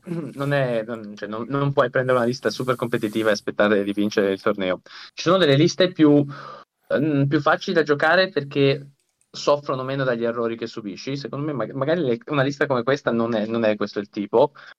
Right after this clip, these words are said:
però, non so, una Helm è molto più resistente, una salva di, di giavellotti che ha intorno. E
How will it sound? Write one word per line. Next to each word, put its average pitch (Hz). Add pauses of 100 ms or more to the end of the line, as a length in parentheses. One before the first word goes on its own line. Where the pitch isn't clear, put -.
però, 107
non 104
so, 110
una 127
Helm 123 (200)
è 107
molto 104
più 107
resistente, 95
una 90
salva 107
di, 98
di 101
giavellotti 92
che 104
ha 92
intorno. 98 (440)
E 143